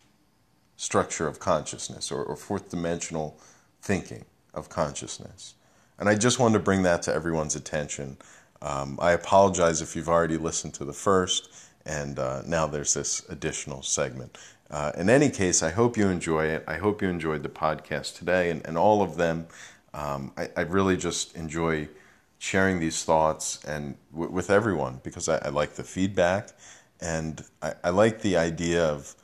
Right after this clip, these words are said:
of all of us getting on the same page and, and trying to get more people on the same page with, with simple observations like yoga pants. Um,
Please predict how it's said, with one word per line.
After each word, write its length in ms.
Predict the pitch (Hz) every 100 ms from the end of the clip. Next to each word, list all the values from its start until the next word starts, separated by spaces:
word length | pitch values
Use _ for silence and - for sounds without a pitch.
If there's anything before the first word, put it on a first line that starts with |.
| - _ -
of 180 | 82 -
all 280 | 98 107 104
of 100 | 87
us 160 | 82
getting 280 | - 85 85
on 120 | 82
the 80 | 80
same 300 | - 80 78
page 400 | - 80 78 69
and, 120 | 76
and 140 | 73 78
trying 260 | - 90
to 60 | 87
get 160 | 80 78
more 220 | 82 82
people 580 | - 82 - 71 69 - - _ _
on 160 | 78
the 60 | 78
same 280 | - 78 73
page 480 | - 78 71 - -
with, 360 | 80 82 - - _ - _ _
with 180 | 85 85
simple 640 | - - 113 - 98 85 87
observations 1120 | 90 - 87 78 98 110 - 82 76 - 78
like 400 | 78 73 - - -
yoga 320 | 82 82 80
pants. 540 | - - - - - _ _ _ _ _ -
Um, 580 | 76 76 71 71 69